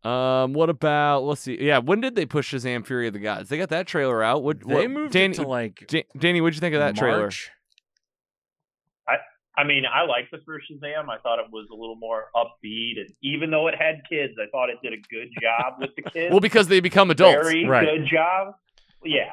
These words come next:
Speaker 3: I mean, that helps.
Speaker 2: They're in adult
Speaker 3: But
Speaker 2: situations.
Speaker 3: <laughs> No, but, like, the Freddy character I thought was funny, and I thought, you know, I thought they, I thought they did a good job with that. It was a little more, like, upbeat and happy, and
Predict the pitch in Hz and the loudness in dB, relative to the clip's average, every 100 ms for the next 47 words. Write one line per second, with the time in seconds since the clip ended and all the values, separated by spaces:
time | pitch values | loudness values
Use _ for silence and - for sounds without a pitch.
0 | 92 101 101 101 98 78 - 156 160 151 | -10 -12 -12 -10 -10 -10 -4 -2 0 -2
1 | 143 147 - - - - 120 135 135 - | 0 2 2 2 2 0 -2 -4 -8 -10
2 | - - - 180 - - 196 165 - - | -14 -14 -14 -6 -6 -4 -8 -10 -14 -20
3 | _ _ _ _ - 165 139 143 147 135 | _ _ _ _ 0 2 0 0 0 -2
4 | - 139 131 _ 135 123 135 - 139 131 | -4 -6 -6 _ -8 -8 -10 -10 -8 -8
5 | 131 127 135 127 123 _ - 120 123 127 | -8 -8 -8 -8 -12 _ -10 -10 -10 -16
6 | 127 123 104 101 _ 117 113 127 113 110 | -14 -14 -16 -20 _ -6 0 2 2 -2
7 | - _ _ _ _ 180 127 123 143 123 | -8 _ _ _ _ -2 0 0 -2 -4
8 | 127 123 131 135 127 123 120 110 110 107 | -6 -4 -4 -4 -6 -8 -10 -10 -8 -4
9 | 107 117 107 107 104 135 135 131 147 143 | -4 -4 -6 -4 -4 -8 -12 -6 -4 -4
10 | 135 135 120 107 - 117 117 135 123 120 | -4 -4 -2 -2 -4 -6 -4 -8 -12 -14
11 | 104 113 113 120 113 113 107 95 | -4 0 0 -2 -6 -4 -4 -6